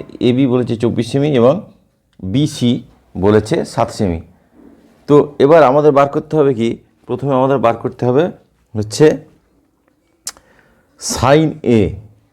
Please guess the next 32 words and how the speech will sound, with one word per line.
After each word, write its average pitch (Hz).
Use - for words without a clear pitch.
সাইন 135
এ 117
তার 117
মানে 143
এ 151
কোণের 147
সাপেক্ষে, 107
এই 135
কোণটার 135
সাপেক্ষে 123
আমাদের 117
কিন্তু 120
করতে 123
হবে। 85
তো 120
তোমাদের 143
আমি, 139
আহ, -
আগের 127
ভিডিওতে 117
দেখবে, 117
যারা 113
দেখোনি 110
তারা 113
দেখে 110
নিও, 117
যে, 101
যে 104
কোণের 151
সাপেক্ষে 139
করা 135
হবে 117